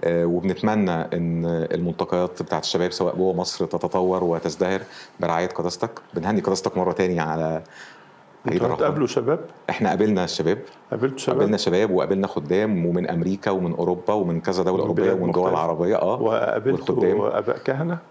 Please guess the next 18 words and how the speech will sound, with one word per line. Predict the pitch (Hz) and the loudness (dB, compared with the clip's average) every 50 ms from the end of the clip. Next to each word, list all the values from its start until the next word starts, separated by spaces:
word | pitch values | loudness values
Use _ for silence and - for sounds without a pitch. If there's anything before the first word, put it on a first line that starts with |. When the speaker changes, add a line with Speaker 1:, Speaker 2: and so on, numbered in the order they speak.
| - 95 | 0 2
Speaker 1:
وقابلنا | 95 98 92 - 101 95 98 95 | 2 2 4 2 2 2 2 2
أبونا | 85 95 90 87 | 0 0 0 2
جوشوا. | 80 90 - - 113 135 156 - - - - - | 0 0 0 0 0 -2 -2 -6 -16 -14 -8 -4
Speaker 2:
آه، | 104 104 107 | -2 0 0
اللي | 104 107 | 2 2
هو | 110 120 120 | 2 2 2
Speaker 1:
هو | |
Speaker 2:
المسؤول. | 110 110 107 104 101 98 101 95 - - - 113 95 - - - | 2 0 0 0 -2 -2 -2 -4 -4 -2 -2 -2 -2 -2 -2 0
Speaker 1:
آه. | 90 87 87 87 | 0 0 2 2
Speaker 2:
بالمناسبة، | 87 113 117 120 123 123 139 160 160 - - - | 2 2 2 2 2 2 2 0 0 0 -2 -2
إحنا | - - 175 143 | 0 0 -2 -4
كل | - - 165 165 170 160 131 | 0 0 0 2 2 2 2
جروب | 113 123 120 151 185 202 185 - - - - - - - - - - - | 2 2 2 2 2 0 -2 -8 -16 -20 -20 -20 -20 -20 -20 -10 -4 0
بنختار | - 113 117 117 - - 165 170 | 0 0 0 0 -2 0 2 2
له | 175 160 127 | 4 2 2
مجلس | 131 139 131 131 135 117 - - | 2 2 0 2 0 0 0 0
إدارة. | - - 104 113 113 117 107 98 87 - - - - - - - - - - - | 0 2 4 4 4 4 4 2 0 -2 -6 -14 -20 -20 -20 -20 -20 -14 -8 -4
Speaker 1:
مم. | 95 87 | -4 -4